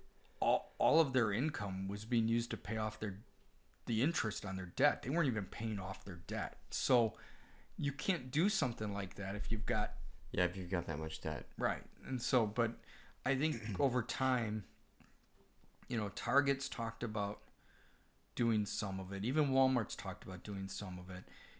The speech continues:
Speaker 1: You'll see it in small toy stores. 'Cause, like, down in Chicago, there's still some, some in small toy stores. You see it at kind of at teacher learning shops, too, where they'll have play
Speaker 2: Yeah.
Speaker 1: areas, right? They'll,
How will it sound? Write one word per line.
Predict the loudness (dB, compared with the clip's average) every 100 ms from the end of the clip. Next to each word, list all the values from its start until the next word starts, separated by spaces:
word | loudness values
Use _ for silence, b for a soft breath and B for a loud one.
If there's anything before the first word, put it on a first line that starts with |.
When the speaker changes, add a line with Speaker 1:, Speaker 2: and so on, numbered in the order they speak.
| B
Speaker 1:
You'll | 2 2
see | 2 0 2 2
it |
in | 0 -2
small | -4 -2 -2 0 0 -2
toy | -6 -6 -6
stores. | -6 -8 -12 -12 -14 -16 -20 -20 -14
'Cause, | -6
like, | -6 -2
down | 0 2
in |
Chicago, | 0 -2 -2 -2 0 -2
there's | -2
still | -4 -4
some, | -4 -2 -2 -4 -8 -12
some | -8 -6 -8 B B B B
in | -8 -6 -8 -16 -12
small | -8 0 0
toy | 0 -4 -4
stores. | -2 -4 -2
You |
see | -2 2
it | 2
at | 0 -4
kind | -6
of | -4
at | -4 -6 -6
teacher | -6 -4 -4 -2
learning | 0 2 0
shops, | 0 -2 -4 -6 -8
too, | -2 -2
where | -2
they'll | -6 -6
have | -6 -6 -8 -12 B B B -4
play | 2 2
Speaker 2:
Yeah. | 2
Speaker 1:
areas, | -4 -6 -6
right? | -4 -4
They'll, | -2 -2